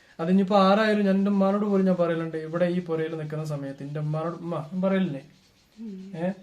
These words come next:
Speaker 1: നമുക്ക് പറ്റാത്ത കാര്യങ്ങൾ നമ്മൾ ചെയ്യരുത്." നമുക്ക് പറ്റാത്ത കാര്യങ്ങൾ ഞാൻ ചെയ്യലില്ല, എനിക്ക് പറ്റാത്ത കാര്യങ്ങൾ ഞാൻ ചെയ്യലില്ല, ഞാൻ അതിന് നിൽക്കലില്ല. നമ്മളെ കൊണ്ട് കഴിയുന്ന കാര്യങ്ങൾ അന്തസ്സായിട്ട് ചെയ്യുക, സമാധാനമായിട്ട് ജീവിക്കുക, ഞാൻ അതേ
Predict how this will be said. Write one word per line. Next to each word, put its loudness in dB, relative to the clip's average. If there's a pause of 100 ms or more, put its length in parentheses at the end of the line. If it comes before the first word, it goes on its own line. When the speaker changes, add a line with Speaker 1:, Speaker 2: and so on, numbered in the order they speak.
(340)
Speaker 1:
നമുക്ക് 2
പറ്റാത്ത 4 (120)
കാര്യങ്ങൾ 0
നമ്മൾ -2
ചെയ്യരുത്." -12 (920)
നമുക്ക് -2
പറ്റാത്ത 4
കാര്യങ്ങൾ -2
ഞാൻ -6 (100)
ചെയ്യലില്ല, -12 (100)
എനിക്ക് -2
പറ്റാത്ത 2
കാര്യങ്ങൾ -4
ഞാൻ -2
ചെയ്യലില്ല, -10
ഞാൻ -8
അതിന് -4
നിൽക്കലില്ല. -12 (580)
നമ്മളെ 4
കൊണ്ട് 2
കഴിയുന്ന 4
കാര്യങ്ങൾ 2
അന്തസ്സായിട്ട് -2
ചെയ്യുക, -8
സമാധാനമായിട്ട് -6
ജീവിക്കുക, -16
ഞാൻ 0
അതേ 4